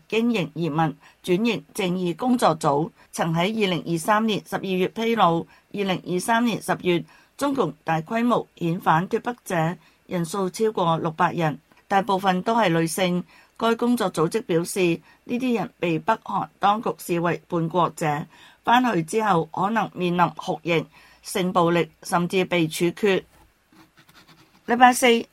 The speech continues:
歐盟科技監管機構宣布正式立案調查中國線上零售商 Temu 係咪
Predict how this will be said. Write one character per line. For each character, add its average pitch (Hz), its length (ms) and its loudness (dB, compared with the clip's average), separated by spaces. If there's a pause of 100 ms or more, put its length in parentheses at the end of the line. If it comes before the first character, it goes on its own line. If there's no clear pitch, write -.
(120)
歐 302 100 4
盟 269 220 2
科 277 220 2
技 190 260 -2
監 254 320 4
管 190 340 0
機 240 220 0
構 220 240 2
宣 254 200 0
布 196 320 6 (240)
正 254 160 0
式 302 100 -2
立 - 180 -4
案 202 420 2
調 202 220 -6
查 190 320 0 (100)
中 277 220 0
國 226 260 0
線 208 240 -6
上 180 380 0
零 175 160 -4
售 185 280 -2
商 214 400 2 (240)
Temu 294 480 0
係 226 160 -2
咪 196 240 -2